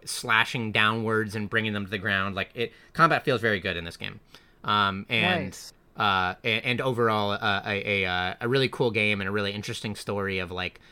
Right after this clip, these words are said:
Speaker 1: trying to find, uh, your friend, like, kinda goes missing, and also the, the main character,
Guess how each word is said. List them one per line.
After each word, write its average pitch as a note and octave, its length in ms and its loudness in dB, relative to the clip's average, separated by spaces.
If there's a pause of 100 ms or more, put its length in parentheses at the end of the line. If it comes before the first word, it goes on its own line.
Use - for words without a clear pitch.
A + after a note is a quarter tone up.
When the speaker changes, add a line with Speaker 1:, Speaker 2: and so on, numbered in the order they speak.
(160)
Speaker 1:
trying G#2+ 320 0
to G2 60 -4
find, F#2+ 640 -2 (320)
uh, G2 200 2
your F#2 140 -2
friend, A2 400 0
like, F#2+ 220 -2
kinda A2+ 220 0
goes G2+ 200 -2
missing, G2+ 500 -2
and F#2 280 -4
also G#2+ 520 2
the, G2 220 -2
the A2 140 -4
main A2+ 240 2
character, G#2 680 0